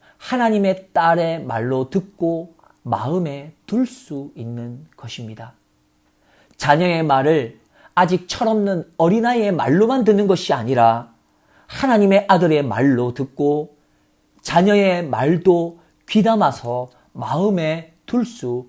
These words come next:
있는 것입니다. 기도하겠습니다. 전능하신 하나님, 오늘도 우리에게 귀한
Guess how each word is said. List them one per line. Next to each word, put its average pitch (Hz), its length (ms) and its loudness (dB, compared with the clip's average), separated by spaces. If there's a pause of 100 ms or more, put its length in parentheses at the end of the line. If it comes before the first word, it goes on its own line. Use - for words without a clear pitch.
(160)
있는 123 480 -8 (380)
것입니다. 117 560 -12 (680)
기도하겠습니다. 113 880 -2 (1080)
전능하신 139 560 -2
하나님, 135 560 -6 (460)
오늘도 156 360 4
우리에게 147 460 2
귀한 139 480 -2